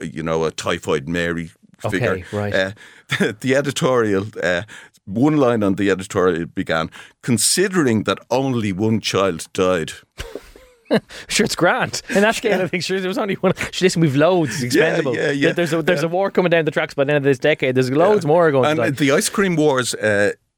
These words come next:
Speaker 1: in the north, uh, were a sectarian war, essentially, because
Speaker 2: Oh.
Speaker 1: uh, the Italians
Speaker 2: So,
Speaker 1: were, had
Speaker 2: okay.
Speaker 1: still, uh, had their stranglehold in, in the north on, on their parlours.
Speaker 2: Okay,
Speaker 1: And
Speaker 2: and the Italians are Catholics.
Speaker 1: And the Italians were Catholics,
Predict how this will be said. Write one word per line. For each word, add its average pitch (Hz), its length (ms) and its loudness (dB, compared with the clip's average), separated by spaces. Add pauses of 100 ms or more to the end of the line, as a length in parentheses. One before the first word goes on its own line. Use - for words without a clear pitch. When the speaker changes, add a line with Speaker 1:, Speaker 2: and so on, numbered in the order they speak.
Speaker 1:
in 104 140 -2
the 98 100 0
north, 120 460 -2
uh, - 340 -6 (340)
were 95 300 4
a 85 220 -4
sectarian 110 640 -4
war, 78 260 -4
essentially, 78 480 -6
because 95 480 -2
Speaker 2:
Oh. 101 60 -6 (440)
Speaker 1:
uh, 92 240 0
the 101 120 -2
Italians 151 560 -2
Speaker 2:
So, 110 80 -6
Speaker 1:
were, 110 120 0
had - 200 -6
Speaker 2:
okay. - 160 -2
Speaker 1:
still, 110 400 -2
uh, 90 320 0
had 90 300 -6 (100)
their 82 320 -2
stranglehold 82 720 -4
in, 82 220 -6
in 82 200 -8
the 80 100 -8
north 80 360 -4
on, 82 240 -6
on 87 180 -8
their 85 160 -4
parlours. 92 760 -4
Speaker 2:
Okay, 123 520 -4
Speaker 1:
And 98 160 -2
Speaker 2:
and 131 100 -2
the 120 60 2
Italians 123 420 -4
are 92 60 -12
Catholics. 123 420 -8
Speaker 1:
And 90 120 -4
the 87 100 -4
Italians 131 440 -2
were 85 120 -8 (100)
Catholics, 101 540 -6